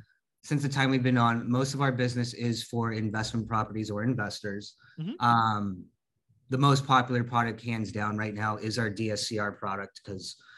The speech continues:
Speaker 1: well, number one, you know, there's no income being used 'cause we're using the cash flow of the property. Um, and number two, like, trying to get qualified now, going conventional or full doc with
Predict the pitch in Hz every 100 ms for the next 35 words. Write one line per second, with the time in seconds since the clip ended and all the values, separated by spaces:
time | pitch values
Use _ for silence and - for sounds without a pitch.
0 | - _ _ _ _ _ _ - 117 113
1 | 120 120 110 113 127 127 120 120 120 117
2 | - 120 104 110 117 127 120 120 123 117
3 | 117 110 107 107 107 - 107 107 107 110
4 | 110 113 104 - 107 104 110 110 95 92
5 | 92 92 95 - _ _ _ 110 107 104
6 | 98 98 90 127 139 156 147 - 214 190
7 | 170 160 143 139 139 - 151 170 165 156
8 | - 131 139 147 143 135 135 135 131 123
9 | - 120 120 127 123 123 113 113 117 -
10 | 120 107 - 120 113 101 104 113 110 101